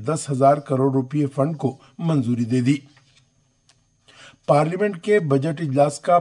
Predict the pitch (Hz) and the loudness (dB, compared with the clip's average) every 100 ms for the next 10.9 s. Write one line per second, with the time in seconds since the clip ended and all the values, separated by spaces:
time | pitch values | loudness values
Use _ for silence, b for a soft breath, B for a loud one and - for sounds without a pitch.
0 | 175 123 131 127 123 120 151 127 113 B | 2 0 4 4 4 0 2 0 0 B
1 | _ 160 139 139 139 - 131 127 123 127 | _ 0 0 0 -8 -6 -2 0 0 -2
2 | 117 131 127 147 - _ _ _ _ b | -2 0 2 0 0 _ _ _ _ b
3 | b b - 139 165 196 185 151 151 151 | b b -4 -2 2 0 0 0 0 0
4 | - 180 143 139 165 147 139 135 139 147 | -4 -4 -4 -4 -2 0 2 2 2 0
5 | 156 147 131 139 139 127 117 110 - 139 | 0 0 4 4 4 2 0 -4 0 0
6 | 135 - 117 113 117 127 127 160 127 123 | 0 -4 -2 -2 -4 -4 -4 -2 2 6
7 | 131 - _ _ b b b b 147 123 | 6 4 _ _ b b b b -2 4
8 | 139 131 127 143 143 135 131 123 175 151 | 4 4 2 4 4 2 -2 -2 -4 0
9 | 135 117 120 113 127 123 - - b b | 2 2 0 0 4 4 2 -2 b b
10 | 147 156 - 190 185 185 202 180 170 | -4 -2 0 4 6 6 2 0 0